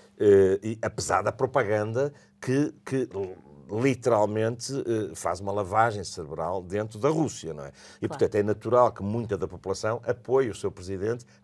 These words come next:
Speaker 1: por desinformação.
Speaker 2: Mas muitas vezes apoia por medo.
Speaker 1: E por
Speaker 2: Apoia
Speaker 1: medo,
Speaker 2: porque,
Speaker 1: e por
Speaker 2: porque,
Speaker 1: medo,
Speaker 2: porque
Speaker 1: naturalmente,
Speaker 2: está aterrorizado
Speaker 1: naturalmente.
Speaker 2: e pensa, "Mais vale dizer que sim."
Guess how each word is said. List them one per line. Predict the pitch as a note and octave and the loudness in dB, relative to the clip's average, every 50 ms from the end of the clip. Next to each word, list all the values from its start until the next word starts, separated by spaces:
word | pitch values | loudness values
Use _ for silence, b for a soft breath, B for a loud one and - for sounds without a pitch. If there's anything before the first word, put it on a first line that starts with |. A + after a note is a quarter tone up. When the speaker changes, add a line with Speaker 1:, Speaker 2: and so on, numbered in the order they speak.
| b b _ _ _ | b b _ _ _
Speaker 1:
por | F#3 A3 G3+ | 0 0 0
desinformação. | D3+ E3+ G#3+ F3 G#3 G3 G#3 G#3+ - G3 F#3 E3+ D#3+ | 0 -2 -4 -2 -2 -2 -2 -2 0 0 0 0 0
Speaker 2:
Mas | - F#4 F4+ | -2 -4 -6
muitas | F#4 F#4+ F4 F4 D#4 | -6 -6 -6 -8 -10
vezes | E4+ D#4 D#4+ | -8 -6 -6
apoia | E4 - F4 E4 | -6 -6 -6 -8
por | E4 - E4 D#4+ | -6 -6 -8 -6
medo. | C#4 B3+ C#4 D4+ C4 F#3 E3+ D#3 D#3+ E3 - | -6 -4 -4 -6 -6 -8 -12 -14 -14 -6 -4
Speaker 1:
E | G3 | -4
por | A3+ A3+ A#3 A#3 | 2 4 4 6
Speaker 2:
Apoia | G#3+ G3+ F#3 | 6 8 8
Speaker 1:
medo, | G3 G#3+ A3+ A3 F3 C3 G#2+ | 8 10 8 8 6 4 0
Speaker 2:
porque, | F#2+ - B2 | 0 0 0
Speaker 1:
e | - | -2
por | - | 0
Speaker 2:
porque, | - C3 B2 | -2 0 2
Speaker 1:
medo, | C3 C#3 C3+ B2 | 2 2 2 2
Speaker 2:
porque | B2+ | 2
Speaker 1:
naturalmente, | B2+ B2 - - - - - A2+ A2 | 0 0 2 6 6 6 8 6 4
Speaker 2:
está | A2 | 0
aterrorizado | - - - C#4+ - B3+ C#4+ D4+ | -2 -2 -2 -2 2 4 4 4
Speaker 1:
naturalmente. | - D#4 - | 4 4 0
Speaker 2:
e | - D4+ | -2 -4
pensa, | C#4+ C#4 - C#4 | -6 -4 -6 -4
"Mais | C4+ D4 D4 C#4+ A3+ | -2 -2 -2 -2 -2
vale | A#3 C4+ C4+ C#4 B3+ | -2 -2 -2 -2 -4
dizer | C#4+ B3 C#4 C4 | -6 -8 -8 -10
que | - - | -10 -12
sim." | - B3+ B3+ B3 | -10 -8 -8 -10